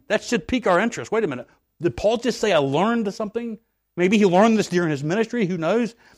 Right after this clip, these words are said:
But it, again, it should pique our attention. He says, "I have learned in whatsoever state I am, therewith to be content." I challenge you that he probably didn't learn that as a Pharisee.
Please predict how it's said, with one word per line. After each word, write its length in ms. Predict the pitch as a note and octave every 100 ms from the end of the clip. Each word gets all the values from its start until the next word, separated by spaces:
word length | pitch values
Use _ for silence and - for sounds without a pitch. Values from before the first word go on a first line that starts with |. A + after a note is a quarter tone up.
| _
But 120 | F#3
it, 180 | G3+ -
again, 280 | F3 G3+ F#3+
it 120 | F3
should 180 | F3+ -
pique 220 | A3 G3
our 220 | D#3+ D3+ -
attention. 280 | - G#3 E3+
He 40 |
says, 160 | D#3+ -
"I 260 | D#3 G3+ A#3
have 180 | D#3+
learned 560 | B2+ C#3+ G3 A3 A3+ G3+ - - _
in 200 | - C#3
whatsoever 440 | B2+ A3 G3+ F3+ D#3
state 300 | - F#3 G3+
I 180 | C#3+ C#3
am, 400 | D3+ F#3 G3+ G3 - _
therewith 520 | C3 F#3+ G3 F#3 -
to 100 | C#3+
be 220 | B2+ F3+
content." 440 | - E3 E3 F3+ D#3
I 140 | E3+
challenge 400 | E3+ F3+ F3 E3+
you 60 | E3
that 140 | D#3
he 80 | E3
probably 340 | - - G#3+ G3
didn't 300 | G#3 D3+ D#3+
learn 220 | F#3+ F3+
that 100 | E3
as 160 | C3+
a 40 | A2+
Pharisee. 600 | - D#3 G#2+ - -